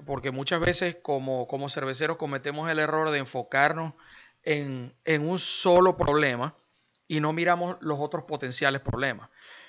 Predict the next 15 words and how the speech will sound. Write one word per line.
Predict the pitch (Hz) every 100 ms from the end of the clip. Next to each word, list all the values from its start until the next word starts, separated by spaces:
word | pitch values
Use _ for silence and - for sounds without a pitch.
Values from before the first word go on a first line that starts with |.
| _
Eh, | - 143 135 123 120 120 117 127 _
una, | - 147 160 170 170 165
algo | 160 147 156 165
que, | - 165 165 160 151 143 127 123
digamos, | 147 151 139
en | 139 135
lo | 135
que | 139
los | 131 127 -
cerveceros | 127 117 - 143 160
se, | - 156 147
se, | - - 131 123 120 107 - - -
se | - 143
concentran | 139 127 185 185 175 147
mucho | 170 156 - 151